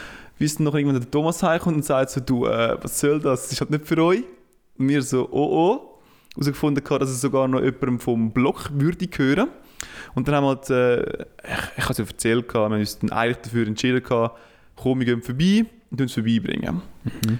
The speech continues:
Speaker 1: Und so, nächsten Abend, ähm, bin ich heimgekommen, die Kollegin war noch am, im Homeoffice, gewesen,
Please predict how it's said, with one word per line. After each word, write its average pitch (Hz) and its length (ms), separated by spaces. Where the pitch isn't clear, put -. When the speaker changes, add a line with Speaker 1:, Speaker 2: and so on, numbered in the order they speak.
Speaker 1:
Und 123 140
so, 202 460
nächsten 135 360
Abend, 185 320
ähm, 135 540
bin 127 160
ich 123 120
heimgekommen, 196 440
die - 80
Kollegin 131 320
war 131 100
noch 117 60
am, 113 260
im 110 320
Homeoffice, 156 460
gewesen, 196 260